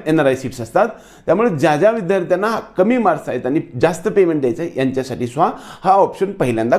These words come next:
खुला होतो. इकडे एक्कावन्न युनिव्हर्सिटीमधल्या एमबीबीएस, बीडीएसच्या कॉलेजमध्ये शंभर टक्के सीट्स भरण्यासाठी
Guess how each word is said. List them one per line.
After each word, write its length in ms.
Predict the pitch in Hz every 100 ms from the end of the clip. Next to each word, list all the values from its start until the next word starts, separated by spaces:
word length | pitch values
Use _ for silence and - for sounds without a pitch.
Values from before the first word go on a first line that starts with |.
| -
खुला 160 | 208 202
होतो. 340 | 127 - - _ - -
इकडे 320 | 185 208 247 277 - - _ _ 151
एक्कावन्न 420 | 170 196 240 254
युनिव्हर्सिटीमधल्या 760 | 240 226 208 185 202 185 185 165 151
एमबीबीएस, 360 | 147 190 226
बीडीएसच्या 440 | 170 185 185 185 -
कॉलेजमध्ये 560 | 131 123 120 107 160 226 - -
शंभर 360 | - 202 220 214
टक्के 280 | 220 214
सीट्स 240 | - 190 165
भरण्यासाठी 720 | 151 143 143 127 110 190 226